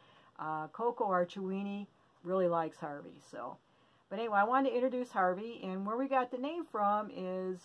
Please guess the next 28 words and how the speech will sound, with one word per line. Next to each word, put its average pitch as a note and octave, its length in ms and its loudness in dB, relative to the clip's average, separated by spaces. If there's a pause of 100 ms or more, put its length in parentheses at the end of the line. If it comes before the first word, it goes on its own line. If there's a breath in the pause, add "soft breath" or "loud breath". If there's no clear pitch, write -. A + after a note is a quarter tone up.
the G#3 100 -8
movie A3 360 -2
Harvey, E3+ 480 -2
the F3 140 0
old F3 200 4
Jimmy F#3 240 -4
Stewart G3 400 -4
movie. E3+ 340 -6 (920 soft breath)
Uh, D#3 380 -6 (100)
as E3+ 100 -8
you F#3+ 80 -6
know, F#3 140 -4
where F#3 180 0
Harvey, F#3+ 560 -4 (640)
uh, D#3+ 240 -6
the E3 80 -10
Pooka, G3+ 400 -4
if F3+ 80 -12
you're F3 100 -4
familiar F#3+ 380 -4
with A3 100 -8
the A#3 80 -12
story, F#3 500 -2 (280 soft breath)
Harvey F#3 240 0
the G#3 100 -10
Pooka C4 420 -6 (220)
kind A#3 180 0
of, C#4 100 -2